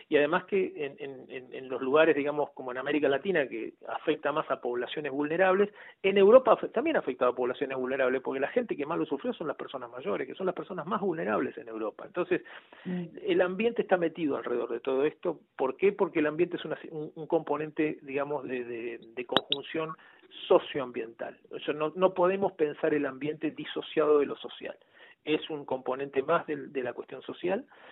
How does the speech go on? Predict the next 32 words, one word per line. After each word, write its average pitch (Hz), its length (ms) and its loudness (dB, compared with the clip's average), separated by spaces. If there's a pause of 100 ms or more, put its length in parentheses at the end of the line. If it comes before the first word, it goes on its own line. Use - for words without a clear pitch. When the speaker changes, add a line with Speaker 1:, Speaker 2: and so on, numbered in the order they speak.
(180)
Speaker 1:
y 143 120 2
así 156 220 2
hay 151 100 8
que 151 100 -2
abordarlo. 120 500 -2
Por 120 140 -4
eso - 120 -6
también 139 300 -2
decimos 143 460 -2
que, 117 240 -8 (340)
que 127 80 -6
el, 117 320 -8
que, 123 240 -2
digamos, 123 460 -6
la, 113 320 -4
la 101 180 -8
temática 127 460 -2
del 120 100 2
riachuelo 127 560 0
tiene 127 300 -6
que 123 100 -2
ver 131 140 0
con 127 140 -6
mejorar 120 280 -4
las 117 140 -6
condiciones 117 480 -12
de 117 60 -10
vida 127 180 -6
de 117 80 -6
la 117 80 -4
población, 117 500 -4
fundamentalmente 120 960 -10